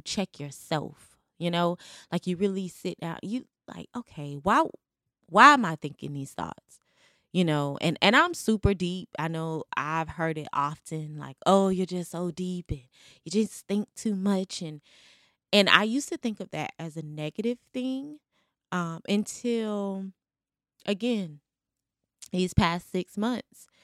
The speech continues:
where I'm like, "Okay, if I'm going to be that, oh, so, such a deep thinker and I'm thinking too much, I'm gonna make sure the thoughts that I'm thinking are positive." And do I get it right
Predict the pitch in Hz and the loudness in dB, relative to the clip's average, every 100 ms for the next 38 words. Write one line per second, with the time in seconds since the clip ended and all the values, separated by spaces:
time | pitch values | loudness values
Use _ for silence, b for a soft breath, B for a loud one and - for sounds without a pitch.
0 | b b b - 175 190 190 165 156 156 | b b b 2 4 4 2 -2 -4 -8
1 | - _ 165 165 160 147 147 - 175 - | -10 _ -4 -4 -8 -8 -10 -6 -4 0
2 | 233 - 160 185 220 226 - 220 214 208 | 0 4 4 4 2 -2 -2 -2 0 -2
3 | 208 196 170 151 180 208 190 185 175 170 | -2 -6 -6 -2 0 0 0 0 -2 -4
4 | - 170 160 151 156 160 - - - 175 | -4 -2 -2 -4 -8 -12 -12 -6 0 2
5 | 180 165 160 - 185 185 170 190 - 196 | 0 -6 -14 0 0 0 -2 -4 0 2
6 | 214 214 202 190 165 160 202 254 247 240 | 2 2 2 2 -2 -2 0 2 2 0
7 | 254 247 247 233 - B B B B B | 2 2 2 0 -6 B B B B B
8 | 202 269 233 202 156 190 170 156 170 175 | 4 6 6 2 0 -2 -6 2 4 4
9 | - 185 180 185 190 190 - - 139 - | 0 -4 -6 -6 -6 -6 -6 -6 -2 0
10 | 139 123 - - - B B B _ 185 | 0 -4 -12 -16 -16 B B B _ 4
11 | 190 185 175 165 160 - _ - 202 190 | 4 4 2 -2 -6 -12 _ 2 6 6
12 | 202 190 180 170 165 | 4 0 -2 -2 -4